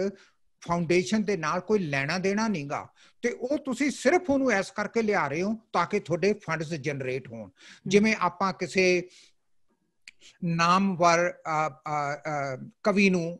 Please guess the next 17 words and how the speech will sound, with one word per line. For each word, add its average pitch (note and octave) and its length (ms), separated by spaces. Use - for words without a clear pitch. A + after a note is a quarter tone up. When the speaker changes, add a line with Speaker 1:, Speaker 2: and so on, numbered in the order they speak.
Speaker 1:
ਇੰਡੀਆ E3+ 300
ਤੋਂ E3+ 120
ਬੁਲਾ C#3 280
ਲਈਏ D3 360
ਤੇ G3 240
ਉਹਦੇ A3 300
ਨਾਲ E3+ 280
ਲੋਕ D#3+ 460
ਆ C#3+ 140
ਜਾਣ D#3+ 260
ਤੇ F#3+ 140
ਉਹ F#3 300
ਆਪਾਂ D#3+ 260
ਨੂੰ D#3+ 160
ਦਾਨ D3 300
ਕਰ C#3 220
ਦੇਣ C#3 320